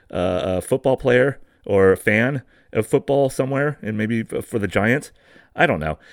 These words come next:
But is it necrophilia? Or is it narcole-, nar-, nar-, narcolepsy when you fall asleep? Necrophilia is when you're dead. That's really close, because if you're necroph-, if,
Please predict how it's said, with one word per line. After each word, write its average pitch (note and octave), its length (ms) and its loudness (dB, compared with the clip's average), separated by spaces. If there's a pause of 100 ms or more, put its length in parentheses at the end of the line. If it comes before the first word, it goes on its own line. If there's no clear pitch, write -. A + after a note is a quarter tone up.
(120)
But C3 220 4
is B2 160 -4
it F#3+ 80 -6
necrophilia? F#3+ 640 -4 (640)
Or A2+ 80 0
is A#2+ 40 0
it C3 80 0
narcole-, A2 380 -2
nar-, B2+ 240 2
nar-, C#3+ 120 2
narcolepsy E3+ 500 2
when C3+ 80 0
you A#2 80 2
fall A#2 240 2
asleep? - 340 -4 (420)
Necrophilia D#3 560 4
is G2+ 120 2
when G2 80 -2
you're E2 100 -4
dead. G2 380 0 (360)
That's - 140 -2
really G#3 160 4
close, A#2+ 440 2 (200)
because E3 220 0
if D#3 120 -4
you're C3+ 160 -2
necroph-, - 540 -4
if, - 200 -10